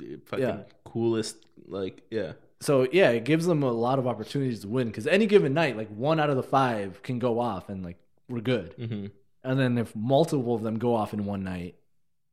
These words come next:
Speaker 2: then you're not gonna win. <laughs>
Speaker 1: Yeah, that's true. I just think that seeing how they play now in regular season,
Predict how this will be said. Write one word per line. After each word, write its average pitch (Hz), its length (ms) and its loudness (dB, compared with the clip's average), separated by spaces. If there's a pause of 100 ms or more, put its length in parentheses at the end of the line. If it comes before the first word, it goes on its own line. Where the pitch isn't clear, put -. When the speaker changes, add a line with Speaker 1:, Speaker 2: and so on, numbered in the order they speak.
(160)
Speaker 2:
then 101 300 -4 (140)
you're 113 280 -4
not 113 260 0
gonna 104 140 -2
win. 107 320 0 (200)
<laughs> - 220 -20
Speaker 1:
Yeah, 95 280 -6 (240)
that's 120 180 -4
true. 92 240 -8 (1040)
I 120 140 6
just 131 200 -2
think 117 240 -2
that 101 360 -2 (1600)
seeing 139 400 0
how 143 160 2
they 123 100 4
play 120 220 0
now 113 380 0
in 110 100 -4
regular 120 300 0
season, 135 640 -6